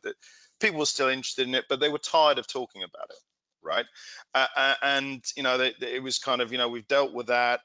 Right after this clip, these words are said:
We've kind of got the solutions. We've got these things in place. It seems to be under control. You know, it,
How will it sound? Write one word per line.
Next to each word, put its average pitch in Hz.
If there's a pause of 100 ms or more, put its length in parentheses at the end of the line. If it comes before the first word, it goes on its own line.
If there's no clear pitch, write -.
We've 117
kind 117
of 110
got 135
the 120
solutions. 117
We've 107
got 131
these 120
things 123
in 117
place. 113
It 87
seems 127
to -
be 117
under 113
control. 110 (420)
You 123
know, 104
it, 87